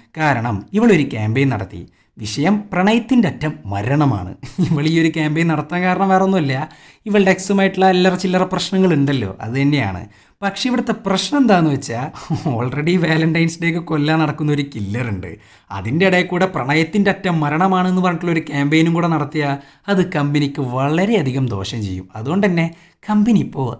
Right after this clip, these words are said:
അങ്ങ് എയറില്ല. YouTube, Instagram, Twitter എന്ന് വേണ്ട സകലമാന സ്ഥലത്തും എയറില്ല. So, നമ്മളുടെ ബോസ് ഈ ജോലി വേറൊരാളെ ഏൽപ്പിക്കുന്നു. ആ വേറൊരാൾ വേറെ ആരുമല്ല, നമ്മളുടെ ജയ്യ. അത് കണ്ടേക്കാകെ കിളി പറഞ്ഞിട്ട് നിൽക്കുന്നുണ്ട് ഏലി. ഈ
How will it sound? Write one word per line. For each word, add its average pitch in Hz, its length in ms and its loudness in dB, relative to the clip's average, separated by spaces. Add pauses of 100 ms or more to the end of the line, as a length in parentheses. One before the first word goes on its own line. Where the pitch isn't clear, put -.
അങ്ങ് 156 220 -4 (200)
എയറില്ല. 180 500 -2 (200)
YouTube, 208 540 -4 (160)
Instagram, 190 680 0
Twitter 160 400 -6 (180)
എന്ന് 196 260 2
വേണ്ട 214 220 2 (100)
സകലമാന 220 640 0
സ്ഥലത്തും 156 500 -6 (400)
എയറില്ല. 147 400 0 (140)
So, - 220 -6
നമ്മളുടെ 165 400 4
ബോസ് 117 400 -4 (180)
ഈ 185 160 2
ജോലി 131 360 0 (120)
വേറൊരാളെ 147 520 2
ഏൽപ്പിക്കുന്നു. 104 480 -4 (100)
ആ 127 140 -4
വേറൊരാൾ 143 520 2
വേറെ 190 240 6
ആരുമല്ല, 170 340 4 (100)
നമ്മളുടെ 131 360 -2
ജയ്യ. 101 340 -4 (460)
അത് 110 180 0
കണ്ടേക്കാകെ 139 720 -2
കിളി 156 280 -2
പറഞ്ഞിട്ട് 175 380 2
നിൽക്കുന്നുണ്ട് 165 520 0 (180)
ഏലി. 104 300 -4 (360)
ഈ 254 100 2